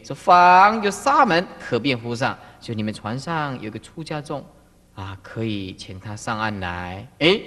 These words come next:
客嫌惊愕，哦，大家都感觉很奇怪了。呃，同样在这个床，床上的这几个三十人就很，就很奇怪，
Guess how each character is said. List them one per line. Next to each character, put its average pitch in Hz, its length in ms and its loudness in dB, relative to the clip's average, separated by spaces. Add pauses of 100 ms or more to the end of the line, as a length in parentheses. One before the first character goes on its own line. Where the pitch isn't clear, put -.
(480)
客 139 240 -2
嫌 110 360 -4
惊 226 320 2
愕， 220 200 2 (180)
哦， 151 100 -4
大 - 180 -6
家 135 120 -6
都 127 100 -4
感 110 160 -6
觉 131 100 -2
很 131 180 -2
奇 139 180 -2
怪 156 260 8
了。 135 180 2 (540)
呃， 202 760 6 (280)
同 180 200 0
样 208 180 2
在 202 100 2
这 190 80 -2
个 180 80 -2
床， 190 340 0
床 196 240 2
上 208 180 2
的 190 180 4 (440)
这 196 100 -10
几 151 220 -2
个 165 100 2
三 208 180 2
十 185 100 0
人 190 200 0
就 196 80 0
很， 175 120 4
就 180 100 4
很 170 160 4
奇 185 160 -2
怪， 185 260 4